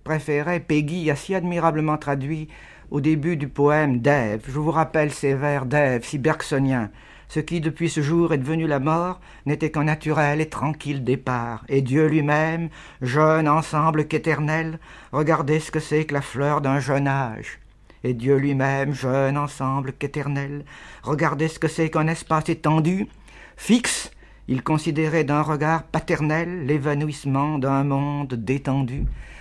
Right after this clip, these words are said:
Ces vers de Peggy sont si bergsoniens. Ce qui était aussi bien remarquable chez Bergson,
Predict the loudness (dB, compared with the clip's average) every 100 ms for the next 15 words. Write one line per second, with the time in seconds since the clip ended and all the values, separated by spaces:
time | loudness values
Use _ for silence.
0 | -8 2 4 6 4 2 0 -2 -2 -4
1 | -4 -2 -4 -4 -8 -2 -2 -2 -6 -4
2 | -2 -4 -8 -18 -20 -20 -20 -20 -20 -20
3 | -20 -20 -20 -20 -20 -20 -6 0 2 4
4 | 2 2 0 0 0 0 -2 0 0 0
5 | -2 0 -2 -2 -2 -2 -2